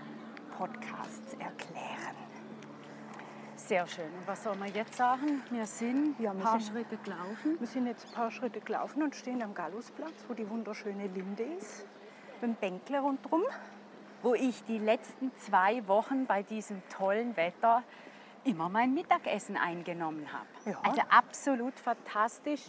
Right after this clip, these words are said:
Speaker 2: Tipp an jeden Sankt Galler. Nein, ich gebe den Tipp nicht ab, weil wenn das
Speaker 1: Ja,
Speaker 2: alle machen,
Speaker 1: nee.
Speaker 2: dann habe ich keinen Platz mehr.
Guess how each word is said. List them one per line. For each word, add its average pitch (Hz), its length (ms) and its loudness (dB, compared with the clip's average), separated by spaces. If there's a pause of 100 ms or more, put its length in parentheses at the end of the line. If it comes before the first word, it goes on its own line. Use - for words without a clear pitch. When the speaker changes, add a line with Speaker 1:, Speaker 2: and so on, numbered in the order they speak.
Speaker 2:
Tipp 294 240 0
an 226 200 2
jeden 240 300 0
Sankt 208 260 0
Galler. 208 360 10 (340)
Nein, 214 240 10
ich - 140 0
gebe 240 220 -4
den 220 220 -2
Tipp 226 200 -2 (260)
nicht - 340 2
ab, 226 180 10 (440)
weil 214 160 6
wenn 208 140 0
das 170 140 6
Speaker 1:
Ja, 143 100 6
Speaker 2:
alle 202 200 6
machen, 190 340 6
Speaker 1:
nee. 240 40 2
Speaker 2:
dann 214 220 6
habe 190 160 0
ich 208 120 -6
keinen 190 220 -2
Platz 196 400 0
mehr. 269 220 6